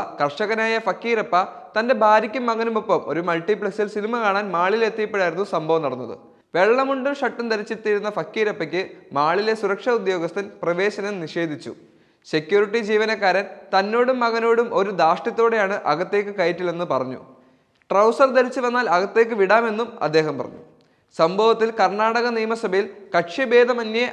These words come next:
അംഗങ്ങൾ ശക്തമായി പ്രതികരിക്കുകയാണ്. കർഷകർക്ക് പ്രവേശനം നിഷേധിച്ചതിനെതിരെ ബുധനാഴ്ച ഒരു കൂട്ടം കർഷകരും വിവിധ കന്നഡ അനുകൂല സംഘടനകളും ചേർന്ന് ബംഗളൂരുവിലെ ജി ടി വേൾഡ് മാളിന് മുന്നിൽ പ്രതിഷേധം നടത്തിയിരുന്നു. കർഷകനെ അപമാനിച്ചുവെന്നാരോപിച്ചുള്ള നടപടിയെ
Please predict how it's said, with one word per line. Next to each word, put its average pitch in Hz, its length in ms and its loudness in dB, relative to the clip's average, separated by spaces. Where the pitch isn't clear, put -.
അംഗങ്ങൾ 202 380 -4
ശക്തമായി 208 440 -4
പ്രതികരിക്കുകയാണ്. 165 800 -2
കർഷകർക്ക് 247 580 2
പ്രവേശനം 233 540 0
നിഷേധിച്ചതിനെതിരെ 226 840 0
ബുധനാഴ്ച 196 460 -2
ഒരു 202 160 2
കൂട്ടം 247 320 -2
കർഷകരും 214 480 0
വിവിധ 202 220 0
കന്നഡ 208 300 0
അനുകൂല 196 300 0
സംഘടനകളും 214 580 -2
ചേർന്ന് 160 260 -2
ബംഗളൂരുവിലെ 202 680 4
ജി 202 80 0
ടി 247 160 0
വേൾഡ് 220 280 2
മാളിന് 233 300 -2
മുന്നിൽ 180 280 -4
പ്രതിഷേധം 190 600 -2
നടത്തിയിരുന്നു. 147 520 -4
കർഷകനെ 240 480 2
അപമാനിച്ചുവെന്നാരോപിച്ചുള്ള 214 1400 -2
നടപടിയെ 180 480 0